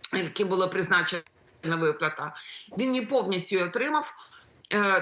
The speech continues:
то вона розподіляється між тими,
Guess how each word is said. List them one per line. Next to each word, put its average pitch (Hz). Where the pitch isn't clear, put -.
то 269
вона 208
розподіляється 202
між 196
тими, 240